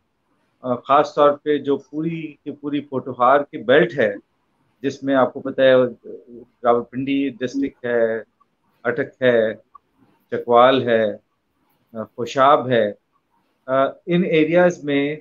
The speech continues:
इस, वो, ये उस बेल्ट में, अ, exist करते हैं जहाँ पे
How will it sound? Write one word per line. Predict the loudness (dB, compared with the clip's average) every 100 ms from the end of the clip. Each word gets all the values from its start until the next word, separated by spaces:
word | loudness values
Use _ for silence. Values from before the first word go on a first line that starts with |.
| _ _ -8
इस, | -6 -6 -12 -6
वो, | -2 0
ये | 0
उस | -2 -2 0
बेल्ट | 0 0 0
में, | 0 0 -4 _ -4
अ, |
exist | 0 0 -4 -6 -6 -6
करते | -8 -4 -4
हैं | -2
जहाँ | -2 -2 -4
पे | -8